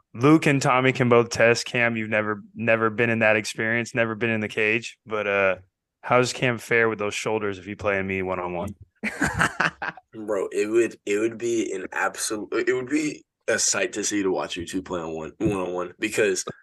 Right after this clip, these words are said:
Speaker 3: 'cause Cam, the, the thing about both of you is this, you will go out of your way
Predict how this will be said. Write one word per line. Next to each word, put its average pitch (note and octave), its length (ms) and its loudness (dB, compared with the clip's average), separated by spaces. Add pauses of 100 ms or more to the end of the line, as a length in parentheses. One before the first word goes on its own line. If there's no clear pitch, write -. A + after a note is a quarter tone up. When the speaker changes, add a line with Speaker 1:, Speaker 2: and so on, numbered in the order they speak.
(360)
Speaker 3:
'cause A#2 220 0
Cam, C3 540 -2 (160)
the, A#2+ 120 2
the A2+ 200 -6
thing D#3+ 220 -4
about A#2+ 380 2 (600)
both F#2+ 240 2
of F2+ 120 -12
you F2+ 180 -6
is F2 160 -8
this, F2 300 -4 (340)
you A#2 140 -2
will F3+ 120 4
go F3 200 6
out A2+ 240 2
of A#2+ 60 0
your G#2+ 160 2
way G2 460 0